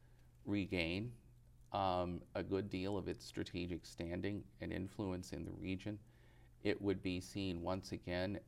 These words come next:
as a, as a power that was, um, pursuing purposes which a lot of regional constituencies would be prepared to see as legitimate,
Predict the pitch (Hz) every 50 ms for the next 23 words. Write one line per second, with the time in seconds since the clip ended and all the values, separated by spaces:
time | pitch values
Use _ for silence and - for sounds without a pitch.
0 | - - 85 87 85 - 87 87 85 82 - - - - - - 80 82 82 92
1 | - - - - 87 87 92 98 95 95 - - - 90 85 82 - - - 85
2 | 85 85 82 82 80 - - - - - - - - - - - - - - -
3 | 95 90 87 82 82 85 - - - 104 92 - - - 110 104 104 101 98 95
4 | 87 - 98 87 - - 110 104 - - 107 104 101 101 101 95 87 - - -
5 | - - - - - - - - - - 92 90 85 87 87 90 98 98 - 95
6 | 95 90 95 101 92 87 - 95 92 - - 92 82 85 - - 98 92 90 -
7 | 95 92 90 - - - - - 87 85 - 85 85 - 101 98 85 85 87 87
8 | - - - - 92 90 87 87 85 - - - 87 85 85 82 82 - - -
9 | - 80 - - 87 90 92 104 110 - -